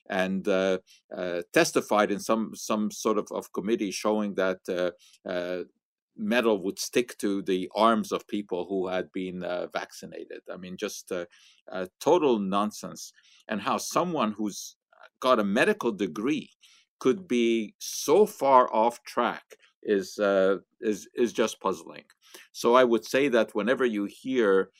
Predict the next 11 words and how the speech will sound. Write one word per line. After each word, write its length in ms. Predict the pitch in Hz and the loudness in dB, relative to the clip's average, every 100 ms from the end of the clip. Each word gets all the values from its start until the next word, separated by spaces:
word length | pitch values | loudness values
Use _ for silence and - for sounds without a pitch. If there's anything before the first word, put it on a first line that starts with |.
| _ _ | _ _
Doctor 320 | 113 107 - | -2 0 -2
Sherry 360 | 95 113 107 95 | -4 0 0 0
Tenpenny, 720 | - 135 120 113 104 98 98 _ _ _ - | -2 -4 -2 -2 0 -2 -2 _ _ _ -4
uh, 440 | 104 98 92 90 90 _ | 0 2 0 -2 -6 _
just, 460 | - 113 - - - | -2 -2 -2 -8 -2
uh, 500 | 104 95 92 90 85 - - - | 0 2 2 2 0 -4 -20 -16
uh, 300 | 98 95 92 - | -12 -10 -8 -8
silence 580 | - 107 92 90 - | -4 -2 -2 -4 -10
it. 100 | - - _ | -16 -20 _
Sil-, 400 | - - 107 104 | -12 -4 -2 -2
whatever 520 | 92 98 110 104 95 | 0 2 2 2 0